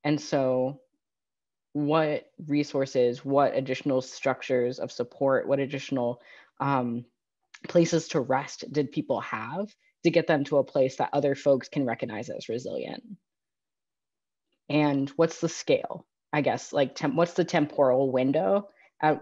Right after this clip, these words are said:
where we're gauging someone's resiliency? Are they resilient a week after a traumatic incident? Are they resilient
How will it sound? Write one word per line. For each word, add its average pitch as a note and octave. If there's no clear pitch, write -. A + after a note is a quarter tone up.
where C#3+
we're C3+
gauging C3
someone's B2
resiliency? -
Are D#3+
they D3+
resilient C#3
a C3+
week D3
after G#3
a G#3+
traumatic G#3
incident? G#3
Are D3
they C#3+
resilient C#3